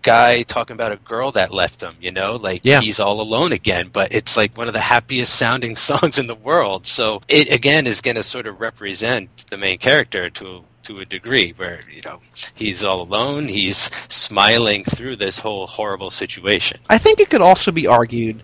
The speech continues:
Speaker 2: like, it, it does work so well because it is so, you know, against the grain and so counterintuitive, and it just clashes with the scene.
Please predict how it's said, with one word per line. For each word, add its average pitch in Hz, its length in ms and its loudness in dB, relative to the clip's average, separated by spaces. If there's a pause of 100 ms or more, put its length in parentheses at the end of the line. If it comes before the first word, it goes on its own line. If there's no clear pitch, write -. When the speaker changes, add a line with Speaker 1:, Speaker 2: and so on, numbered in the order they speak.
Speaker 2:
like, 170 100 4
it, 175 140 4
it 190 160 4
does 262 200 4
work 185 300 -2
so 156 220 -2
well 123 500 4
because 131 540 0
it 113 60 -2
is 123 140 0
so, 117 540 2
you 123 100 -2
know, 113 160 2
against 120 360 4
the 113 80 2
grain 120 520 0
and 110 120 -8
so 113 160 2
counterintuitive, 120 880 2
and 113 100 -4
it 104 60 -4
just 110 280 -2
clashes 120 420 4
with 113 100 -8
the 101 60 -6
scene. 131 420 -4